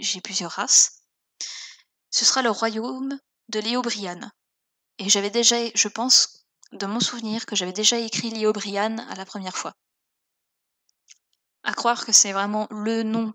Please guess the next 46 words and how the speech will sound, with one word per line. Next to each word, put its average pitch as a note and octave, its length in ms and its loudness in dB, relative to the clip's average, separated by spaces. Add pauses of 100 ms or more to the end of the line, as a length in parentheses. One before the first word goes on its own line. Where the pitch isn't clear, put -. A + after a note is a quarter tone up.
(120)
qu'il - 180 -8
faut - 160 -6
que F#3+ 80 -2
je F#3 80 -2
mette, G3 300 -4
parce G3 160 4
qu'il F#3+ 160 -4
m'est F3+ 100 -2
revenu F#3+ 480 0
d'un G3+ 220 -4
coup - 280 -10
comme G3+ 160 -2
ça A#3+ 140 4
tout - 160 -10
seul, F#3 280 0
où G3 60 -12
je G3+ 80 -10
me F#3+ 60 -6
suis F#3+ 160 -4
dit, « G#3 120 -12
Il C4 60 -10
faut - 120 -12
que - 80 -16
tu - 100 -6
le F#3+ 80 -6
notes, A3+ 240 -2
sinon G#3+ 220 -2
tu - 100 -10
vas G#3 80 -2
l'oublier. » G#3+ 380 -4 (720)
Bah, F3 300 -10
du - 100 -8
coup, - 140 -8
non. B3+ 200 0 (200)
<laughs> A3+ 580 2 (380)
Vu A#3+ 160 -8
que A#3+ 120 -2
je - 60 4
suis - 100 2
quasi D#4 280 -2
sûre - 200 2
que A#3+ 100 0
je G#3 80 0
l'avais F3+ 140 0
déjà A3 200 2
écrit. - 260 -8